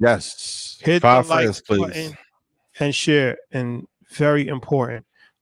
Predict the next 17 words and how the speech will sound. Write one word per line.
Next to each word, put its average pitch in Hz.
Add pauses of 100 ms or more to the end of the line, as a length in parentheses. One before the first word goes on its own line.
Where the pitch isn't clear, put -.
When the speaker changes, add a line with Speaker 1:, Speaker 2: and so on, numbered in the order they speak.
Speaker 2:
Um, 131
okay, 117 (460)
let's 127
talk 143
about 131
this. 101 (580)
What 143
is 143
your 143
trading 151
tip 139
of 127
the 117
month? 110 (1000)
Speaker 3:
Um, 120
number 151
one, 113